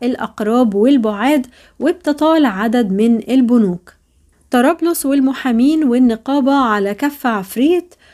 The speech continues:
وكارثة بنادي رؤساء الحكومات. شريطة سوداء بأفق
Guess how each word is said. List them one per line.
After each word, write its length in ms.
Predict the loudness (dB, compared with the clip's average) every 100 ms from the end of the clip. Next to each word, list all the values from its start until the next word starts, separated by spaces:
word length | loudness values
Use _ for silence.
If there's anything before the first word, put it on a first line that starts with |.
| _ -2
وكارثة 800 | 0 0 0 0 0 0 0 0
بنادي 500 | 0 0 0 2 0
رؤساء 640 | 0 -4 -4 -2 -2 -4
الحكومات. 680 | -4 -4 0 0 0 -4 -12 -20 _ _ _ _ _ _ _ _ _ _
شريطة 420 | 0 2 2 0
سوداء 640 | -2 0 0 2 0 0 -2
بأفق 440 | -2 -4 -6